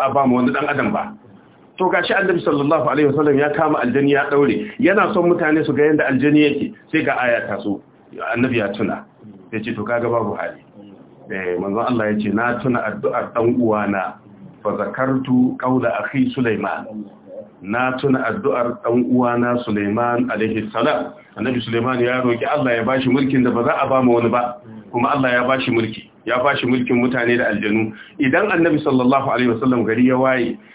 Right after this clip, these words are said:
ya nuna wa mutane aljani suka gani da idanunsu, kaga shi ma Allah ya bashi irin abin da Allah ya ba ma Annabi Sulaiman. Shi yasa manzon Allah sai ya ce, "To ai hakuri."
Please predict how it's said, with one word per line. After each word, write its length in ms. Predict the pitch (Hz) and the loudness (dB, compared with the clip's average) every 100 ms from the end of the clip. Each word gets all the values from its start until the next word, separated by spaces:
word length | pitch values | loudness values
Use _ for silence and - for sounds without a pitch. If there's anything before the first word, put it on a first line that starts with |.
| - | -2
ya 140 | 127 | 2
nuna 400 | 160 202 214 196 156 | 4 4 6 4 4
wa 120 | 143 | 4
mutane 480 | 160 165 147 135 151 147 | 4 2 2 2 2 0
aljani 580 | 123 104 120 123 127 - - - | -2 -2 0 4 4 2 -6 -8
suka 280 | - 208 175 | -2 2 2
gani 300 | 151 147 151 | 4 4 4
da 80 | 139 | 4
idanunsu, 640 | 147 131 110 107 107 - - | 2 2 2 0 -2 -10 -12
kaga 240 | - 139 147 | -6 -4 -2
shi 120 | 151 | -2
ma 100 | 147 | 0
Allah 200 | 147 135 | 0 -2
ya 60 | 127 | -2
bashi 260 | 131 131 | -2 -2
irin 180 | 120 123 | -2 0
abin 220 | 110 131 | 2 2
da 80 | 123 123 | 2 2
Allah 160 | 120 117 | 2 2
ya 60 | |
ba 120 | 127 | 2
ma 220 | 123 117 - - - | 2 0 -4 -14 -8
Annabi 240 | - 180 156 | -2 0 0
Sulaiman. 380 | - 208 - - - _ | -2 -4 -4 -6 -14 _
Shi 100 | - | -8
yasa 140 | 123 127 | -4 -2
manzon 280 | 107 113 | -2 0
Allah 200 | 117 113 104 | 0 -2 -2
sai 80 | 104 | -4
ya 60 | 104 | -4
ce, 160 | 107 | -6
"To 100 | - | -4
ai 100 | 98 | -4
hakuri." 360 | 107 87 - | -4 -8 -12